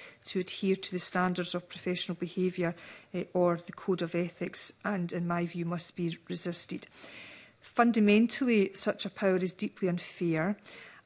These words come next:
and would be highly vulnerable to challenge.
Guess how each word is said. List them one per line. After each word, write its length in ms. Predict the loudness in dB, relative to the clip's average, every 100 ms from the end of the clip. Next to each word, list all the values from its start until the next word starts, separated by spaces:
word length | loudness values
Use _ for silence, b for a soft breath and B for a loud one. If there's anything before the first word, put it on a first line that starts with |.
| -2
and 340 | 2 2 0 -2
would 200 | -2 -2
be 80 |
highly 640 | -2 -2 0 4 6 6 4
vulnerable 640 | 2 0 2 0 0 -2
to 200 | -2 -4
challenge. 760 | -2 -2 0 2 2 0 -2